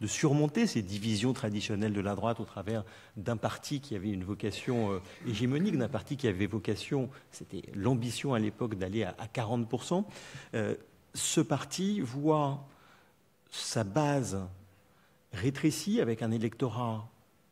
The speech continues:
aisé et un électorat âgé, et seulement un électorat aisé et seulement un électorat âgé, et son sommet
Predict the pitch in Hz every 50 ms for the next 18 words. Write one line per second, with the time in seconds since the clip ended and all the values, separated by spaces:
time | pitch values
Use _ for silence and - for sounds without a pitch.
0 | _ - 151 151 139 127 135 147 147 147 139 - - - - 113 107 104 104 107
1 | 107 95 101 - - - 117 101 107 113 - - - 143 147 139 120 160 190 226
2 | 240 - - - - 110 - - - - 214 196 190 190 196 202 190 - - 139
3 | 123 127 117 117 - - - 127 107 123 120 - - 120 107 101 123 131 - -
4 | - - 131 117 113 123 123 120 110 101 98 95 95 - - 110 104 - - 113
5 | 110 113 127 165 180 202 - - - - - - - 147 151 170 185 180 - -
6 | - 123 117 - - 139 131 127 135 143 156 175 196 190